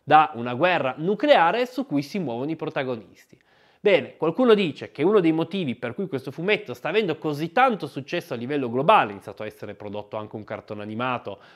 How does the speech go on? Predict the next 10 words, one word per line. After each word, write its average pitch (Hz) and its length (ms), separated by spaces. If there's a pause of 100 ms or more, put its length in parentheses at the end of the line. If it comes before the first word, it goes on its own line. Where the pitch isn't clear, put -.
(120)
eh, 95 300
che - 140
riprende 117 540
questa 107 280
trama 131 520
e 117 120
che - 140
inizia 113 360
a - 20
circolare 127 640